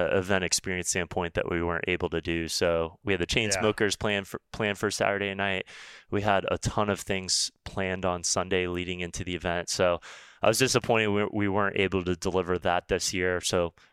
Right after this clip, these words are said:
Speaker 1: hopefully from a weather standpoint, we're able to see that through. And then, you know, we, we're just working on overall what the site plan looks like. So,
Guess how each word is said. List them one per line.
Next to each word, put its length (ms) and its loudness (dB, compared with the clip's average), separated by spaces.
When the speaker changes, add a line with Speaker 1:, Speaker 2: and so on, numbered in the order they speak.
Speaker 1:
hopefully 380 2
from 180 -2
a 60 0
weather 280 4
standpoint, 540 -4
we're 160 0
able 220 -2
to 80 -8
see 240 -4
that 220 -2
through. 440 -4
And 100 -2
then, 300 2
you 120 -2
know, 120 4
we, 240 2
we're 160 4
just 220 0
working 280 2
on 260 2
overall 680 4
what 140 2
the 80 0
site 300 0
plan 280 -4
looks 280 -2
like. 260 -2
So, 360 -4